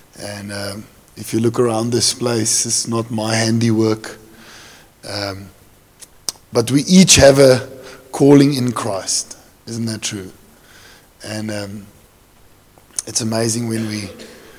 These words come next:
when we find that place and God starts to use us, um, in small ways and in big ways. Amen? Great. Let's kick off tonight.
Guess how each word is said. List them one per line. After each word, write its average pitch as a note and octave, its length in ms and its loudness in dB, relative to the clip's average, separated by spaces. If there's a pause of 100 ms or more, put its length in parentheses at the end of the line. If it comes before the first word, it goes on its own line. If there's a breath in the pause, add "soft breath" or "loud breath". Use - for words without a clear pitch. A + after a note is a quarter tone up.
(140 loud breath)
when G#2 180 -12
we G#2 120 -6
find A#2 420 -2
that A2 240 -4
place A2 380 -2
and G#2 120 -10
God G2+ 260 -8
starts A2 360 -4
to A2 80 -6
use G#2+ 260 -4
us, - 440 -6 (880 soft breath)
um, G2+ 320 -14 (180)
in G#2+ 140 -6
small C3 400 4
ways A2+ 240 0
and A2 200 -6
in G#2+ 120 -6
big G#2 180 -4
ways. G2 260 -8
Amen? D#3 360 2 (1600 loud breath)
Great. F3 680 6 (320 loud breath)
Let's C3+ 300 0
kick - 340 -4
off B2 220 -4
tonight. G#2 600 -6